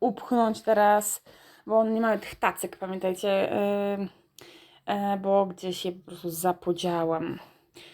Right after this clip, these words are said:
E, także będę tutaj upychać różne, różne materiały, no i mam taki gigantyczny karton.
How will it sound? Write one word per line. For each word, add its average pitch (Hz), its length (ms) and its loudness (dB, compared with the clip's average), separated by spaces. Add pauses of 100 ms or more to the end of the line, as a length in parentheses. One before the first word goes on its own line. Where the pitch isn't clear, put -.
(220)
E, 190 240 -2
także 185 300 -2
będę 208 460 4
tutaj 202 220 -4
upychać 208 680 2
różne, 220 760 4
różne 208 240 -4
materiały, 208 440 0
no 208 100 -2
i 208 40 -4
mam 202 160 -4
taki 175 280 -12
gigantyczny 202 640 2
karton. 214 520 0